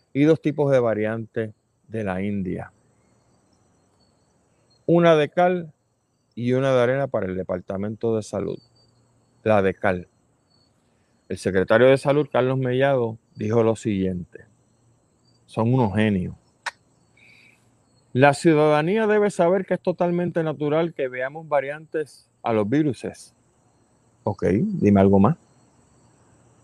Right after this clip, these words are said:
"Oportunamente sabemos cuáles son las variantes que están entre nosotros, pero todas se comportan de manera similar". Time Ball de nuevo.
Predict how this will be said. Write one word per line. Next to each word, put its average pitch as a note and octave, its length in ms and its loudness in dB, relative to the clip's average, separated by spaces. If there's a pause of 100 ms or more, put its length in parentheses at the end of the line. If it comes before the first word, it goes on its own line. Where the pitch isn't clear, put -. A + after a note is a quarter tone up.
(260)
"Oportunamente C4 1080 2
sabemos F3 460 -2
cuáles D#3 280 0
son E3 140 -2
las E3 140 0
variantes E3 500 -2
que B2 60 -16
están C#3 280 -10
entre D3+ 200 -10
nosotros, F3 720 -4 (580)
pero C#3 220 2
todas D3 320 0
se F#3 140 -2
comportan F3 600 -4
de B2 120 -6
manera G#2+ 360 -4
similar". A#2+ 640 -6 (1400)
Time G#2+ 240 2
Ball B2+ 260 0
de B2 140 -4
nuevo. F#2 420 -8